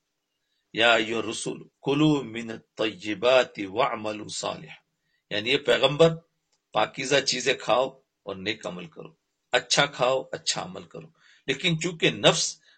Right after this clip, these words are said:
गलत जानिब मुड़ा हुआ है, इसलिए उसको एतदाल में लाने के लिए ऐसे मुजाहदात की जरूरत होती है जिसमें जायज भी छोड़ाया जाता है। कि टेस्ट वाला खाना है, फरमाया, "इसमें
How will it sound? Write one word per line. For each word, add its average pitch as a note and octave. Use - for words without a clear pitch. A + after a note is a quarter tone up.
गलत C#3+
जानिब E3
मुड़ा B2+
हुआ D3
है, F#2
इसलिए F3
उसको D#3+
एतदाल C#3
में F3+
लाने C#3
के G#3
लिए C3
ऐसे D3
मुजाहदात D3
की F3
जरूरत D#3+
होती D#3+
है C3
जिसमें F#3
जायज C#3+
भी G3+
छोड़ाया B2+
जाता G#2
है। G2+
कि B2
टेस्ट D#3
वाला D3
खाना C3+
है, F3+
फरमाया, C#3+
"इसमें D3